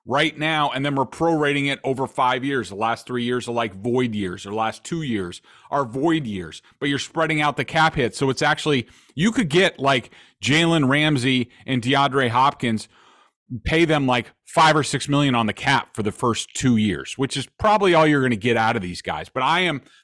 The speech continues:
the big thing, um, you know, Nick,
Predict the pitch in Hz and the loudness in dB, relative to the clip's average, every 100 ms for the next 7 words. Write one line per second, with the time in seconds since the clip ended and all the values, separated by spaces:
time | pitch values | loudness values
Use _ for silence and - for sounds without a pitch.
0 | - 117 190 190 214 202 196 - 170 165 | -12 -4 -4 -2 -4 -2 -4 -4 -2 -2
1 | 151 _ _ _ _ _ _ - 151 143 | -4 _ _ _ _ _ _ -6 -2 0
2 | 139 156 156 | 0 -2 -6